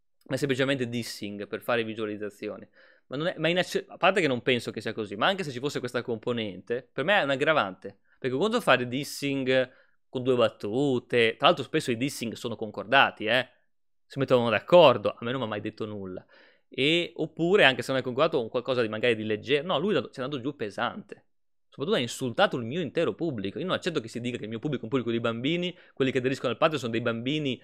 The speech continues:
manipolabili, quando l'età media, probabilmente, del, del, dell'utente medio del Patreon che ha aderito è sopra i trenta anni.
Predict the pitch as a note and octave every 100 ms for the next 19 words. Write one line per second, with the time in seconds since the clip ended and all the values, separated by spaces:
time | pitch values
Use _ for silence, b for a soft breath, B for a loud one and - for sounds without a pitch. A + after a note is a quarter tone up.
0 | - B2 A#2+ B2+ D3 F#3+ D3+ - C#3 B2
1 | B2+ F#3 E3+ C#3 G#2+ G2+ F#2+ - _ _
2 | _ - B2+ C3 C3+ C3+ A#2 A2+ A#2 C3
3 | B2+ A#2+ A#2+ A#2 A#2 A#2+ A#2 D3+ C3 C#3
4 | A2+ - B2+ B2+ A#2+ G#2+ _ _ - A2
5 | A2 A#2+ D#3+ - F3 b b b F#3 -
6 | A3 A#3 C#3 G#2+ C#3+ F3+ B2 G#2 F2+